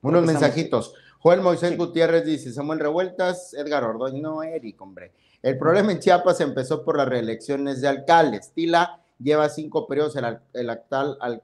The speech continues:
Speaker 1: eh, alcalde y su esposa,
Speaker 2: ¿Qué
Speaker 1: y
Speaker 2: tal?
Speaker 1: empieza un periodo más.
Speaker 2: Un tema de casi
Speaker 1: Joel
Speaker 2: casi, ¿no?
Speaker 1: Moisés Gutiérrez dice, no más reelección de alcaldes en Chiapas.
Speaker 2: Pues, híjole,
Speaker 1: Y
Speaker 2: bastante
Speaker 1: Carlos
Speaker 2: difícil.
Speaker 1: G C, esa tarea sí te la dejo a ti, Samuel. ¿Sabrán si mañana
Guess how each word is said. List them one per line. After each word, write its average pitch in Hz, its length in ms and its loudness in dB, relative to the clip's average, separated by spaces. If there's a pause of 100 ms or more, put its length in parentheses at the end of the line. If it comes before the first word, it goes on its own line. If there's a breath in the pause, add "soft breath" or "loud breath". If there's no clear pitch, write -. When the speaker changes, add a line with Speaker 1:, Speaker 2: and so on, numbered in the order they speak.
(120)
Speaker 1:
eh, 110 220 -8
alcalde 143 480 -2
y 160 80 -4
su - 160 -10
esposa, 180 760 2 (180)
Speaker 2:
¿Qué 113 80 -10
Speaker 1:
y 131 120 -2
Speaker 2:
tal? 127 80 0
Speaker 1:
empieza 143 500 -2
un 147 160 -6
periodo 123 440 0
más. 101 360 -8
Speaker 2:
Un 165 280 2
tema 165 200 4
de 170 100 2
casi 165 240 -2
Speaker 1:
Joel 143 220 6
Speaker 2:
casi, 165 140 6
¿no? 170 80 0
Speaker 1:
Moisés 151 360 0
Gutiérrez 165 460 -2
dice, 147 240 -8
no 135 120 -6
más 139 200 -2
reelección 127 480 -8
de 123 80 -4
alcaldes 117 640 -8
en 110 360 -12
Chiapas. - 840 -12
Speaker 2:
Pues, - 500 0 (140)
híjole, 139 200 4
Speaker 1:
Y 156 260 6
Speaker 2:
bastante 147 120 -4
Speaker 1:
Carlos 170 380 6
Speaker 2:
difícil. 170 200 2
Speaker 1:
G 165 100 -8
C, 185 420 2
esa 165 180 -4
tarea 139 240 0
sí 139 120 -10
te 131 100 -4
la 117 80 0
dejo 123 200 -2
a 123 120 -6
ti, 123 100 -10
Samuel. 120 320 -6
¿Sabrán 127 300 -2
si 143 100 -10
mañana 131 340 -14